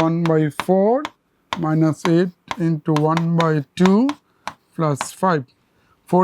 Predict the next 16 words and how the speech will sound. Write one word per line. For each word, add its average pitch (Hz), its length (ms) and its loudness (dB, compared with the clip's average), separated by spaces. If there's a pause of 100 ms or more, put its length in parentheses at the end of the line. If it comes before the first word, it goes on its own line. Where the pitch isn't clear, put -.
দিয়ে 202 160 4
আমরা 190 160 0
থার্টি 180 200 0
সিক্স 180 160 -6
কে 196 140 -2
ডিভাইড 175 240 -2
করলে 180 240 2
হচ্ছে - 260 -4 (220)
নাইন 170 260 0 (1300)
মাইনাস 165 380 0 (200)
ফোর 180 320 2 (1080)
প্লাস 151 280 -4 (240)
ফাইভ। 156 200 2 (1120)
তাহলে 170 200 -2
আমরা 170 180 2
পাচ্ছি 190 200 -2